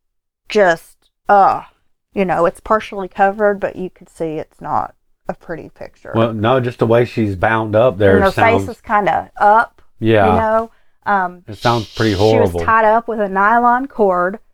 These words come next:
Speaker 1: The medical examiner said the tension in the rope would have definitely strangled her if she tried to free herself or even straighten up her body.
Speaker 2: Oh, my God.
Speaker 1: Her bra and sandals were nearby in a pile.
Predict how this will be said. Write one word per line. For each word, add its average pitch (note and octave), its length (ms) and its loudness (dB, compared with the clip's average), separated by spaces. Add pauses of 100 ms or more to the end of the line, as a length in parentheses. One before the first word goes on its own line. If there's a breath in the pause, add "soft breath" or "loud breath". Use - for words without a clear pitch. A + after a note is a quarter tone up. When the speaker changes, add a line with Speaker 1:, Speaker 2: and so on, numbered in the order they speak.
(300)
Speaker 1:
The A3 80 -2
medical F4 400 0
examiner A3 520 4
said G#3 220 0
the G#3 60 0
tension B3 480 -4
in A#3+ 80 -2
the G3+ 80 -6
rope G3 400 2
would A3 80 6
have G3+ 180 -4
definitely G#3+ 520 0
strangled G#3 600 -10
her C4 300 -4
if - 120 -10
she - 140 -12
tried G3+ 300 -4
to F#3+ 60 -14
free A3 320 -4
herself B3+ 600 -2
or - 100 -20
even G3 280 -8
straighten - 460 -12
up F3 340 -6 (120)
her F#3 120 -10
body. E3 440 -4
Speaker 2:
Oh, G#2 120 -18
my E2+ 100 -20 (100)
God. D#2 460 -10 (360)
Speaker 1:
Her A#3+ 120 0
bra A#3+ 360 2
and G4+ 120 -6
sandals C4 480 -2
were G#3+ 100 -8
nearby A3 480 2
in C4 60 -4
a C#4+ 60 -6
pile. F3+ 580 -4